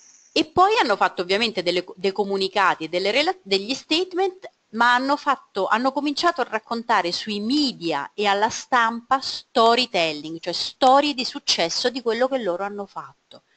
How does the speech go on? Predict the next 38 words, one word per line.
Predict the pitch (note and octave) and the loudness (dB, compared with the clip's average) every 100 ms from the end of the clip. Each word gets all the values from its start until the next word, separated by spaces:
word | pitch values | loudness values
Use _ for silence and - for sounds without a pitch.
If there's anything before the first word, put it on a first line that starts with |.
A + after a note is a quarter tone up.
| _ _ _ | _ _ _
Quindi | - D#4 C#4 | -2 0 4
io | F4+ | 2
no, | C4+ A3+ | 4 0
non | A#3 C#4+ G4+ | 2 2 4
vengo | D4 F4 A#3+ G#3 G#3 | 2 2 0 -2 -2
contro, | A3 G3 E3 D#3 E3+ | 2 2 2 -8 -8
perché | E3 F#3 - G#3+ | -4 -4 -2 -2
sono | - B3 A#3 | 0 0 0
comunque | A3+ A#3+ D4+ E4+ C#4 | 0 0 0 0 0
una, | G#3+ G3 F#3+ | 0 0 0
è | - | -2
una | G#3 G#3 | -2 -2
gu-, | G3 G#3+ A3 - | -2 -2 -2 -2
una | G#3+ G3 | -2 -2
guerra | G#3 G#3+ G#3 G#3 | 2 0 2 -2
impari, | A#3+ A#3 F3+ - D3 D3 _ _ _ _ _ | 0 -4 -6 -10 -12 -14 _ _ _ _ _
ma | G#3+ A#3 | -2 0
io | D#4+ F4 | 2 2
ti | C4 | 2
racconto | D4+ - - F4+ F#4 F#4 F#4 F#4+ F#4+ | 0 -2 0 4 4 2 2 2 2
la | A3+ A#3 | 0 0
mia | A#3+ A3+ | 0 -2
versione. | A3+ A#3 - - E3 C#3 D#3 | -2 -4 -8 -8 -8 -8 -6
Poi | - - | 2 4
ci | - | 4
potranno | G3 F#3 A3 A#3 | 0 0 2 4
anche | D4 E4 - | 2 2 2
essere | C#4+ F3+ - F3+ | 2 2 -6 -6
delle | E3 E3 E3+ | -6 -4 2
ong | F3 E3 D#3+ D#3+ | 4 4 0 -8
così, | - D#3 D3 C#3 _ _ _ | -8 -12 -12 -16 _ _ _
ma | - E3+ | -2 2
la | F3+ | 2
mia | A3 E4 B3+ | 2 2 2
congregazione | G#3+ A3 A3+ C#4+ F4+ - - G#3 A3+ | 0 -2 2 2 2 -2 -6 -4 -4
questo, | F#3+ F3+ - B3+ A#3+ _ | -4 -4 0 -2 -2 _
fa | - - - - | 0 2 2 -6
questo. | F3+ D3 - - C#3 | -8 -8 -8 -10 -12